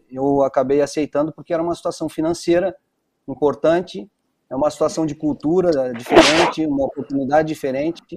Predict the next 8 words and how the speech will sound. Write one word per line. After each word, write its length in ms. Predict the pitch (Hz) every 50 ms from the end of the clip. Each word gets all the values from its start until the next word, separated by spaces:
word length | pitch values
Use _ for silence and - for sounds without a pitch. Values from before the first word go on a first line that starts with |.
| -
fazer 200 | - 143 131 147
um 40 | 147
movimento 400 | 147 147 143 139 151 156 156 143
diferente 460 | 139 143 - 156 147 147 165 165 -
de 80 | 147 139 139 - 139
mercado 380 | 135 127 - - 143 143 135 -
também, 420 | - 131 123 120 131 143 156 170 - _ _ _ _ _ _ _ _ _ _ _ -
é, 760 | 123 135 135 131 131 127 127 123 123 120 120 113 113 113